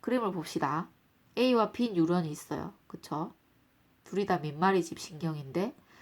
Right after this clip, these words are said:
축삭의 굵기가 지금 얘가 더 굵단 말이지. 그래서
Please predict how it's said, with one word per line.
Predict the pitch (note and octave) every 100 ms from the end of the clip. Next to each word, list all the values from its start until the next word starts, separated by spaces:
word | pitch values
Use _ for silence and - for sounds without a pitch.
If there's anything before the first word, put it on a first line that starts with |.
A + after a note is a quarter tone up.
| - -
축삭의 | B3 - C#4 A#3+
굵기가 | G3+ E3 E3 F#3
지금 | E3+ D#3
얘가 | D#3+ F3 E3+
더 | F3 D#3
굵단 | D#3+ D3 F#3 D#3
말이지. | D3 C3+ - - _ _ _ _ _
그래서 | - F3 D#3+ F#3+ B3